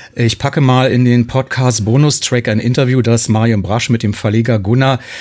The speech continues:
Thynü Bulk im März geführt hatte hier auf Radio eins, wo er die Hintergründe der Veröffentlichung erklärt hat, einschließlich also weiterer geplanter Bücher, also es wird noch mehrere geben.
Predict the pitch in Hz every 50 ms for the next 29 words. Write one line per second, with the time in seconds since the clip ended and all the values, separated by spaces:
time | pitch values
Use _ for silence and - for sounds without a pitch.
0 | - - - - - - - - 147 135 127 117 120 127 127 127 123 110 98 98
1 | 110 139 185 240 233 - - - 135 143 135 104 90 117 107 113 135 165 - -
2 | - 180 - - - 175 170 165 170 165 160 151 143 151 147 - - 131 131 135
3 | 143 - 117 123 139 147 - - - 135 127 123 120 117 120 113 - 147 208 -
4 | 160 139 110 104 98 107 92 90 - - - - 101 - 117 120 113 - 120 120
5 | 117 - 101 - - - 101 98 110 113 - - 156 208 - - - - - -
6 | - - - - - - - - - - 113 135 139 - 147 127 127 131 135 123
7 | 117 120 117 107 101 107 123 165 147 135 123 - 127 - - 113 - - - 98
8 | 104 147 190 - 135 101 98 104 110 - 131 123 117 117 107 101 95 101 117 113
9 | 117 117 107 - 110 101 110 127 120 110 98 104 104 95 98 113 120 147 160 175